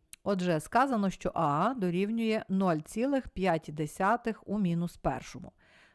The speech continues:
Дуже незручно мати десятковий дріб у від'ємному степені, тому потрібно завжди десятковий дріб перетворити у звичайний.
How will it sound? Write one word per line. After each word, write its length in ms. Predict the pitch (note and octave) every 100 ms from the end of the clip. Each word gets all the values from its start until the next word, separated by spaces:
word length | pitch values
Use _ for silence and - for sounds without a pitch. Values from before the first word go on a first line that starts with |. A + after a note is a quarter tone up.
| -
Дуже 220 | D#4+ E4
незручно 580 | C#4+ A3 A#3+ F3 - E3
мати 300 | F3+ E3+ D#3+
десятковий 580 | D#3+ F3 - E3 D#3 D#3+
дріб 320 | A3 F4+ F4+ - -
у 80 | F#3+
від'ємному 480 | G3+ A3+ B3+ A#3 G3
степені, 520 | - D#3+ - D3+ D3+
тому 400 | - B3+ F4 G4+ - _ -
потрібно 560 | F3+ G#3+ C#4 C#4+ C#4 C#4 _ -
завжди 540 | F3 E3 D3+ D#3+ F#3+ - F3
десятковий 580 | E3+ G3 - E3+ D3+
дріб 260 | D#3+ D#4 -
перетворити 540 | F#3+ D#3+ E3 G3 A#3
у 140 | - F#3
звичайний. 600 | F3+ F#3+ F#3+ C#3+ C#3+